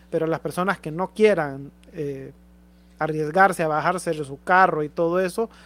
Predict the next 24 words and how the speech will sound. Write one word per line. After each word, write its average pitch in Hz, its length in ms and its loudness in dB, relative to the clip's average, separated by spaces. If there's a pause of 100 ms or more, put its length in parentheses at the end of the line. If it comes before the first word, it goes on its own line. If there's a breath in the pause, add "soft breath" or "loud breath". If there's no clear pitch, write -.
(280 soft breath)
pues 151 140 -8
pueden 175 320 0
ir 175 100 0
a 170 60 2
la 156 120 0
U 165 120 -2
T 175 180 0
H 180 160 -2
a 170 100 -2
partir, 147 320 -6
a 160 120 -4
partir 156 280 -2
de 170 120 0
las 151 180 0
ocho 175 220 -4
de 165 80 0
la 156 100 -2
mañana 160 360 -4
hasta 156 200 -8
las 139 160 -8
cinco 185 440 -8
de 135 60 -6
la 139 120 -4
tarde. 165 480 2